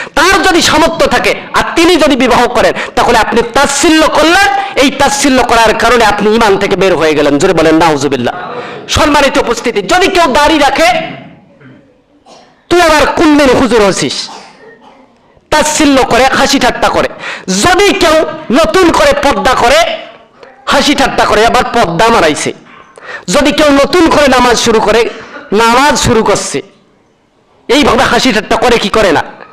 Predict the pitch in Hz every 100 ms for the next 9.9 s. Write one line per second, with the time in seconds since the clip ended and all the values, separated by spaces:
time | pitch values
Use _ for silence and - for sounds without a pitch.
0 | - - - - 156 233 247 240 254 262
1 | - 247 285 659 - - - 294 - 359
2 | 294 370 359 339 320 311 208 262 262 254
3 | 240 - 254 208 262 269 262 226 202 214
4 | 277 285 226 254 220 - - - - 269
5 | 294 320 285 285 269 262 254 202 247 240
6 | 240 202 269 381 392 762 - - - -
7 | - _ _ _ _ - 247 - 226 -
8 | 302 302 262 - 262 226 214 269 269 247
9 | 247 240 196 254 226 - 214 202 190